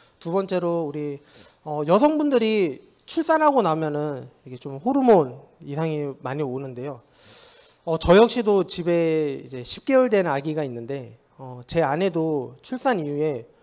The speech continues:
정말 좀 많은 양의 머리가 빠지고 있더라고요. 항상 이제 빗을, 빗질을 하고 나면은, 어, 저처럼 정말 이 욕실과 바닥이 이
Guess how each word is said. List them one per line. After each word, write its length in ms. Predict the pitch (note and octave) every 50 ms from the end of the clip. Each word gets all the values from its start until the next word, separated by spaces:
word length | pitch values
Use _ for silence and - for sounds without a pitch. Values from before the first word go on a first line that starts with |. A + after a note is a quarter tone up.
| _ _ _ _ _ _ _
정말 500 | - - D#3 D3 D3 C#3 C#3 C#3 C#3 - _ _ - - _ _
좀 200 | - C#3+ C3+ B2+
많은 320 | C3 A#2 D#3 G3+ A#3 A#3 G3
양의 220 | D#3+ D#3 E3+ D#3+
머리가 540 | C3+ B2+ C3+ D3 D#3 D3+ D3 C#3+ C#3+ C3+ B2+
빠지고 420 | - - G3+ A3+ A3+ B3 A3 F3
있더라고요. 480 | C3 A2+ - - E3 D3+ C3+ B2 B2+ C3
항상 440 | C#3 D#3+ D3+ D#3 C#3+ C3 B2 B2+ C3 _ _ _
이제 180 | - A#2+ A#2+ - _ _ _ _ _ _ _
빗을, 760 | - - E3+ E3 F3+ F3 E3+ E3 D#3+ D#3 D3+ C#3+ C3+ C#3 - _ -
빗질을 420 | - - - G3+ F#3+ F#3+ F#3 F3+
하고 160 | G3 G3 G#3
나면은, 520 | E3+ C#3 B2+ B2 B2+ C3+ C#3 C#3+ C3+ B2 B2+ _ _ _ _ _ _ _ _ _ _ _ _ _ -
어, 320 | C3+ A#2+ A#2 A#2 A#2+ - _ _ _ -
저처럼 680 | - D3+ D3 - - F3 E3 D#3+ D3+ B2+ A#2 B2 C3+ -
정말 420 | - - C#3 C3+ C3+ C3+ B2+ B2
이 240 | A#2+ B2 B2 A#2 A#2 _ _ _ _ _ -
욕실과 460 | E3+ E3 - - A3+ G3+ F#3 F#3+ E3+
바닥이 640 | - - B2+ B2+ C#3 C3+ B2 C3 C#3+ C#3 B2 G#2 - _ _ _ _ _ _ _ _ -
이 100 | C3